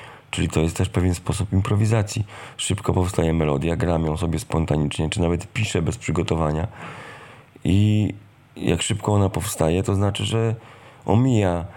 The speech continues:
ten filtr umysłowy, który mówi, że nie tak, to jest podobne do czegoś, nie, tutaj musi być większy skok interwałowy. Albo że melodia powinna zaczynać się w taki, a nie inny sposób, bo, bo jakieś schematy trzeba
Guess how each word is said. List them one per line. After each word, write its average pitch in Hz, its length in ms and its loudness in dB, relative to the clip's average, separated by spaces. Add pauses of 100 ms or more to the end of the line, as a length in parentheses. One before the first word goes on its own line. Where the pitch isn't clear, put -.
(120)
ten 92 180 4
filtr 98 380 0
umysłowy, 82 540 0
który 80 280 0
mówi, 80 300 0
że 80 120 0
nie 85 180 0
tak, 87 440 0
to 82 140 0
jest 82 120 -2
podobne 80 460 0
do 80 100 -2
czegoś, 82 440 -2
nie, 87 200 0
tutaj 82 300 -2
musi 82 200 -2
być 82 160 -2
większy 85 340 -2
skok - 420 -4 (360)
interwałowy. 80 880 2 (1900)
Albo 69 260 4
że 90 140 2
melodia 87 340 2
powinna 90 360 2
zaczynać 85 460 0
się 90 120 -4
w - 60 -6
taki, 90 280 0
a 82 40 4
nie 82 160 4
inny 82 200 2
sposób, - 580 -2
bo, 71 260 0
bo 80 140 0
jakieś 73 300 -2
schematy 76 720 0
trzeba 62 380 0